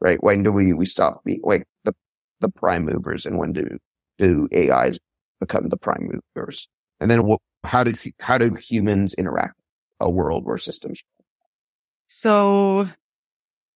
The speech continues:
Speaker 2: would you say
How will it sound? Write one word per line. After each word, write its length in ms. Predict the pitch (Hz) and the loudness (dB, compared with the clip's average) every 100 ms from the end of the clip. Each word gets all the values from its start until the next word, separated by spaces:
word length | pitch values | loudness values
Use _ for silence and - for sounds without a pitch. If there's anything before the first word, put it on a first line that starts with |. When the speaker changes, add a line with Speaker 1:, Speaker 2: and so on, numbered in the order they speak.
| _ _ _ _ _ _ _ _ _ _ _ _ _ _ _ _ _ _ - | _ _ _ _ _ _ _ _ _ _ _ _ _ _ _ _ _ _ -2
Speaker 2:
would 140 | 196 | 0
you 80 | 185 | 2
say 480 | 220 185 175 160 | 2 4 2 0